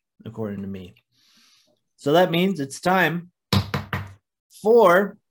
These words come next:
our number ones. Number one most underrated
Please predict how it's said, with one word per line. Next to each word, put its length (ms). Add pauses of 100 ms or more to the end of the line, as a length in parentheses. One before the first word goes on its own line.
(240)
our 180
number 320
ones. 500 (840)
Number 300
one 460 (1200)
most 480 (160)
underrated 1300